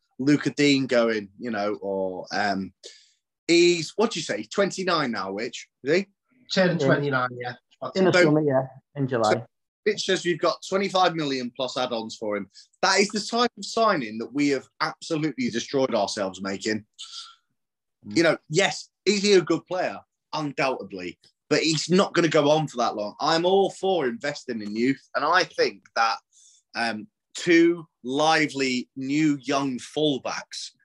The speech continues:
Speaker 1: is exactly what we need. And I also think that Ben Godfrey can, me and you play centre half, which we know what, you know, I'm not saying we play Premier League, but, you know, we'd have been sent off every week, wouldn't we? But,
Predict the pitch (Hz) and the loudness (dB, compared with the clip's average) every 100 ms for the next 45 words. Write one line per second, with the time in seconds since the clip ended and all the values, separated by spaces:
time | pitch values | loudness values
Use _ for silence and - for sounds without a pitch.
0 | _ _ _ _ 123 135 127 147 131 135 | _ _ _ _ -4 -4 -4 -2 -2 0
1 | 120 113 123 120 120 95 95 - - - | 0 0 2 2 0 -2 -8 -12 -18 -20
2 | - 143 160 190 208 202 143 120 127 120 | -2 2 4 6 4 2 -2 -2 -4 -4
3 | 104 110 107 - _ _ _ _ _ 196 | -4 -2 -2 -6 _ _ _ _ _ 0
4 | 202 180 196 185 165 151 160 139 123 _ | 0 2 0 0 -4 -6 -6 -8 -12 _
5 | _ _ - 156 240 240 226 233 - 160 | _ _ -20 -2 0 0 0 0 0 -2
6 | - 147 135 165 151 - 113 _ 107 95 | 0 -2 0 0 0 -6 -16 _ -16 -14
7 | - - _ 147 196 185 185 151 - _ | -14 -18 _ 4 4 6 4 4 -2 _
8 | - _ 160 117 104 - 160 - 147 139 | -20 _ -4 -4 -8 -8 -8 -2 -2 -2
9 | 117 151 127 _ _ _ - 156 117 127 | -2 -2 -2 _ _ _ -6 -6 -4 -4
10 | 160 110 127 127 120 _ _ - 139 123 | -4 -6 -4 -4 -4 _ _ -6 0 0
11 | 135 151 139 131 - 139 135 185 131 98 | 2 0 2 -4 -2 -2 0 -2 -2 -6
12 | 101 98 92 101 101 127 151 - 127 | -8 -8 -8 -8 -2 -2 0 2 2